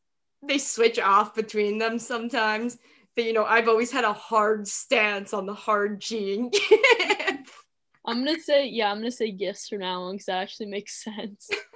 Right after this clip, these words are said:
Speaker 1: Yeah, I once got into, like, a really long argument with someone <laughs> over that.
Speaker 2: Really?
Speaker 1: I was like, "It's a graphic."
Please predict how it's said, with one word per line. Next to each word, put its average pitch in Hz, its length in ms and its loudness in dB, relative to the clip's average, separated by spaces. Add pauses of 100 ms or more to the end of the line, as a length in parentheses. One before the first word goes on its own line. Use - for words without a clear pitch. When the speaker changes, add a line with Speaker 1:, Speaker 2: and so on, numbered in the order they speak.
(680)
Speaker 1:
Yeah, 285 160 4
I 254 120 6
once 330 280 0
got 381 200 6
into, 392 180 -2
like, 254 140 2
a 226 100 2
really 214 340 4
long 202 520 -2
argument 190 580 -6
with 226 140 -4
someone 285 300 4
<laughs> - 80 -2 (200)
over 480 300 8
that. 415 560 -6 (160)
Speaker 2:
Really? 196 480 -4 (300)
Speaker 1:
I - 60 -2
was 349 80 0
like, 359 120 -4
"It's - 120 -4
a 330 140 6 (340)
graphic." 269 600 4